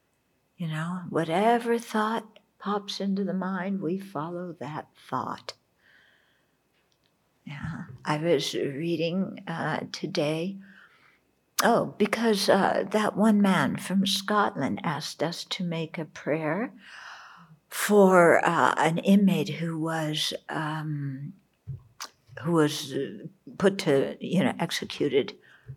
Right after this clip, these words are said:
uh, two days ago. And so I, I looked up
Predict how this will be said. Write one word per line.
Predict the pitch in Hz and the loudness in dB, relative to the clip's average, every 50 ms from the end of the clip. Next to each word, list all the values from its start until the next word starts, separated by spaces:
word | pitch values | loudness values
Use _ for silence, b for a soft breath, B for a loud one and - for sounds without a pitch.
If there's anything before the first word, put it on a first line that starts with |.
| B - | B -14
uh, | - 139 135 143 143 - | -12 -10 -10 -10 -10 -8
two | - - 202 | -2 -2 2
days | 196 170 156 147 127 - - - | 4 4 6 4 4 2 0 -4
ago. | 185 185 - 123 104 - - - _ B B B 143 B B B B B B - - | -6 -6 -4 -2 -2 -2 -4 -8 _ B B B -18 B B B B B B 0 2
And | 170 180 170 160 160 165 | 4 6 6 4 4 4
so | 165 - - 190 185 | 4 4 4 6 6
I, | 175 160 165 139 135 143 - - | 6 8 8 6 4 4 4 4
I | 170 185 185 | 6 6 6
looked | 180 190 240 233 233 - | 8 8 6 4 6 8
up | 175 156 151 - - - - _ | 8 8 8 6 0 -16 -18 _